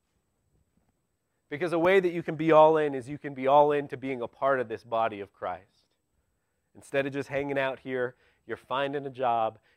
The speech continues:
you're finding a purpose, you're being a body part. It's kinda going all in. Going all in to Christ is also going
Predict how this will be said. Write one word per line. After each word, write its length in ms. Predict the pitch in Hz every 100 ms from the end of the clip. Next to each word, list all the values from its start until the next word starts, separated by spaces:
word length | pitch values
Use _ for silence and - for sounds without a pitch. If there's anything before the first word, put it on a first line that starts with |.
| _
you're 120 | 101
finding 400 | - 131 131 123
a 40 |
purpose, 540 | - 120 101 104 92 _ _ _
you're 100 | 113
being 400 | 104 131 120 113 _ _
a 60 | 113
body 340 | 117 104 98
part. 280 | - 85 90 _ _ _ _ _ _ _ _ _ _ _ _ _ _
It's 80 |
kinda 180 | 120 120
going 260 | 120 135 139
all 200 | 160 196
in. 200 | 233 185 _ _ _ _ _ _ _ _ _ _ _ _ _ _ _
Going 240 | 123 127 127
all 220 | 151 151
in 220 | 160 160
to 100 | -
Christ 420 | - 156 143 -
is 100 | 123
also 280 | 131 131 131
going 280 | 123 123